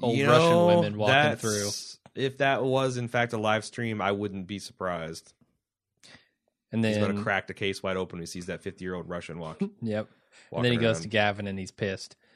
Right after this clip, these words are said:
Speaker 2: Well, except
Speaker 1: Probably,
Speaker 2: for Jav-,
Speaker 1: probably
Speaker 2: Gavin,
Speaker 1: lies, bricks, and murders
Speaker 2: Gavin
Speaker 1: him.
Speaker 2: will be in the Kremlin.
Speaker 1: <laughs> Yeah, that's true. That's true. Uh, okay, I think that's about it for Stamper and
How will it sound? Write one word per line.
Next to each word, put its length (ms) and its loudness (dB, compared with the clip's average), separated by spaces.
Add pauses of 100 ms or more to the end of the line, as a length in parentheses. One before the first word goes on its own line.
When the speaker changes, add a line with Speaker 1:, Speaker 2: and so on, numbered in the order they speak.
Speaker 2:
Well, 260 6
except 220 -2
Speaker 1:
Probably, 220 4
Speaker 2:
for 60 2
Jav-, 220 0
Speaker 1:
probably 240 6
Speaker 2:
Gavin, 140 4
Speaker 1:
lies, 380 4
bricks, 380 -4
and 80 -6
murders 140 -4
Speaker 2:
Gavin 180 6
Speaker 1:
him. 60 0
Speaker 2:
will 60 0
be 140 2
in 60 0
the 60 -4
Kremlin. 640 -2
Speaker 1:
<laughs> 380 -18
Yeah, 260 2 (100)
that's 240 6
true. 260 2 (280)
That's 200 -8
true. 200 -8 (680)
Uh, 400 8
okay, 280 8 (360)
I 100 6
think 180 2
that's 160 4
about 200 6
it 280 -2
for 440 -2 (240)
Stamper 480 -4
and 400 -10